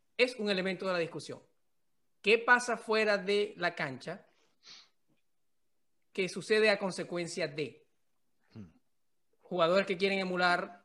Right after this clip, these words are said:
Speaker 1: a este jugador? Modificaciones de la tecnología para satisfacer cómo juega un jugador en particular. El dinero que se invierte en el deporte. La cobertura que recibe el deporte. Cosas que ya hemos comentado hoy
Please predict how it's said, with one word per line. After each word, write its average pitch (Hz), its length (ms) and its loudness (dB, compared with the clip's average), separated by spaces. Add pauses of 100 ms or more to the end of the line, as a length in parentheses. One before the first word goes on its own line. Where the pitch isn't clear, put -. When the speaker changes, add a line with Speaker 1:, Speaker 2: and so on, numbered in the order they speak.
Speaker 1:
a 170 120 -2
este 160 200 -6
jugador? 139 520 -6 (580)
Modificaciones 196 680 0
de 202 60 2
la 196 120 4
tecnología 196 560 0
para 202 160 0
satisfacer 165 680 -4
cómo 214 240 2
juega 202 220 2
un 196 80 -2
jugador 170 300 0
en 175 80 -6
particular. 143 640 -8 (1500)
El 220 140 2
dinero 220 320 4
que 226 80 -2
se 220 120 -4
invierte 196 300 2
en 196 60 -2
el 180 120 -2
deporte. 147 440 -6 (880)
La 180 760 4 (180)
cobertura 233 520 6
que 214 100 0
recibe 190 320 -2
el 170 40 -4
deporte. 143 440 -6
Cosas 208 240 -2
que 214 120 0
ya 208 60 4
hemos 214 160 -2
comentado 208 480 0
hoy 151 200 -4